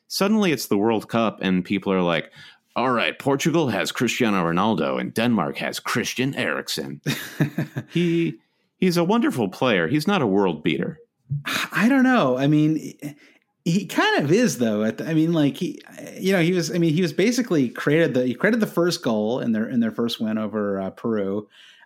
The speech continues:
Speaker 2: Uh, you know, scored, was it the, was it the only goal in their win in, in their second round match? Um, you know, so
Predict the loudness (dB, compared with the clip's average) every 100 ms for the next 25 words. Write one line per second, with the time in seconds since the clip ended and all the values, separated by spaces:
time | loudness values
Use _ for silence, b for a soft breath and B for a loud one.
0 | -4 -2 0 0 -2 -2 -4 -2 0 -2
1 | -4 -2 0 0 0 0 -4 -4 -2 -2
2 | -2 -2 -2 -2 -2 -2 -2 -4 -2 -2
3 | -2 0 0 0 2 0 0 -2 -2 -6
4 | -4 -2 -2 -2 -2 -4 -10 _ b b
5 | b _ -4 -2 0 2 0 -2 -10 -6
6 | -2 -2 -4 -4 -6 -4 -4 -4